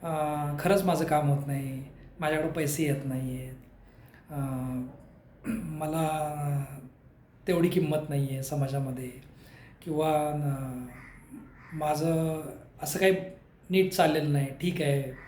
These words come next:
बऱ्यापैकी ओढत, रडत-कडत चाललेलं आहे." तर अशा ज्यावेळी तो गोष्टी बोलतो ना, आणि त्या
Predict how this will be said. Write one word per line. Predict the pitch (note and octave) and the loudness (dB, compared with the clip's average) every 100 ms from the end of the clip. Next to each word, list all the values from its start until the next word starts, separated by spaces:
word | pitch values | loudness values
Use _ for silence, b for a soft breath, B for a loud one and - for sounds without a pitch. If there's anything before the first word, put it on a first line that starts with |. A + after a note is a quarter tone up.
| F3+ | -4
बऱ्यापैकी | D#3 D3+ D3+ D3 D3+ D3+ D3 B2+ - - - | -2 0 -2 -2 -4 -4 -6 -8 -14 -18 -6
ओढत, | E3+ D#3+ D#3+ - | 0 0 0 -4
रडत-कडत | D#3+ D#3+ D#3 D3+ D#3 | 0 0 0 0 -2
चाललेलं | - D3 C3 C3 | 2 2 2 -2
आहे." | B2 A#2+ B2 - - B B B B B B B - | -4 -8 -10 -16 -20 B B B B B B B 4
तर | G3+ G#3+ - - | 4 4 -4 -8
अशा | E3+ G#3+ | -2 2
ज्यावेळी | A3 A3+ A#3 | 4 6 4
तो | A3+ G#3+ | 4 4
गोष्टी | G3+ - G#3 | 4 2 -2
बोलतो | F#3 E3+ D#3+ | 0 0 -2
ना, | C3+ - - - - - - - - - | -6 -8 -14 -20 -20 -20 -20 -20 -20 -8
आणि | D#3 - - | -8 -6 2
त्या | F#3+ G3+ A3 | 4 4 2